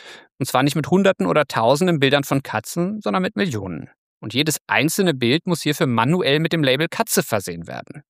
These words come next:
Für das Ergänzen solcher Metadaten, die Datenannotation, braucht es die Arbeit von Menschen wie William.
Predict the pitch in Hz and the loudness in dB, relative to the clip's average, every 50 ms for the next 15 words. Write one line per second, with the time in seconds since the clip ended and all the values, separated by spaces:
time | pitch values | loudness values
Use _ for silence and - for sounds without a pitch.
0 | _ _ _ _ _ _ _ _ _ _ _ _ _ _ - 123 - - 120 113 | _ _ _ _ _ _ _ _ _ _ _ _ _ _ -4 -4 -2 -2 -4 0
1 | 123 123 147 - - 165 143 139 143 - - 123 113 107 117 131 - 156 147 151 | 2 2 2 2 2 2 2 2 0 2 0 0 2 2 0 0 0 0 0 2
2 | 143 151 160 - 185 190 208 190 - 120 101 98 - _ 113 107 143 - - 147 | 2 0 0 -2 -4 -4 -4 -4 -4 -6 -6 -6 -4 _ 0 0 0 0 0 -2
3 | 131 123 - 113 113 110 107 - - 104 - - - - 95 98 120 143 175 202 | -2 0 0 0 0 0 -2 -2 -4 -6 -4 -4 -6 -6 -4 -4 -4 -4 -6 -8
4 | 220 - - 220 160 - - 165 - - - - 110 113 127 151 - 120 - - | -10 -4 -2 -2 0 0 -2 -4 -2 -2 -2 2 2 2 4 4 2 2 0 0
5 | 151 139 113 107 104 107 - - 135 127 135 156 170 165 160 147 117 104 87 78 | 0 2 2 0 0 -2 -2 -4 -4 -2 -2 -2 0 2 2 2 0 0 -4 -6
6 | 78 - | -10 -12